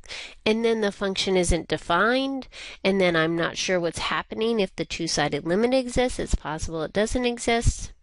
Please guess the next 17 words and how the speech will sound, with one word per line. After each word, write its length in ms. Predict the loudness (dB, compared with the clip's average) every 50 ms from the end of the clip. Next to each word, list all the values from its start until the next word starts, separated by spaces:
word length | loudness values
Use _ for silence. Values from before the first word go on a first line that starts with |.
| -20 -16 -16 -16 -16 -16 -20 -12 -4 0
And 220 | 2 2 4 4
then, 260 | 4 4 2 0 -2 -6 _ -4 -4
so 300 | 0 2 0 0 0 -2
there, 400 | -6 -4 2 4 6 6 4 2 0 0
it's 240 | -2 -2 0 0 -2
not 240 | 2 2 2 0 0
continuous 540 | -4 -4 -2 -2 0 0 0 0 0 0
at 120 | -2 0 0
that 160 | 0 -2 -2
particular 680 | -2 -8 -6 -2 -2 -2 -2 0 -2 -2 -2 -2 -4
point. 420 | -6 -4 -2 0 0 0 0 -2 -4 -8 -20 -20 _ _ _ _ _ -20 _ _ _ -20 -20 -16
So 180 | -10 -2 -2 0
let 160 | 2 2 2
me 120 | 2 0
write 220 | 0 0 -2 -2 -2
that 180 | -2 -2 -2 0
down. 400 | 0 2 2 2 0 -2 -6